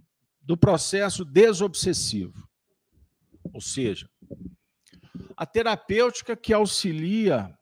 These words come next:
um paciente quando envolvido nas teias da, das influências negativas.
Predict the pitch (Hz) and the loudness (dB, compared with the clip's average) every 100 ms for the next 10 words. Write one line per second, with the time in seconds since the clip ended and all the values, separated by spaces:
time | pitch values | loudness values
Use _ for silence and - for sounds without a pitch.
0 | _ _ 151 147 156 139 - 139 131 185 | _ _ -4 -2 0 0 0 -2 0 0
1 | 226 - - 202 180 180 190 180 202 165 | -2 -6 -4 -2 0 0 0 8 8 8
2 | 113 127 170 185 185 - - 190 220 185 | 4 0 2 0 0 -4 -2 -2 0 -2
3 | 120 123 127 127 - - 135 123 127 127 | -2 -4 -2 -4 -8 -12 -2 0 0 -2
4 | 143 120 135 - 147 147 147 170 170 - | -2 -2 -2 -4 -6 -6 -4 -4 -4 -2
5 | 117 110 _ - | 0 0 _ -18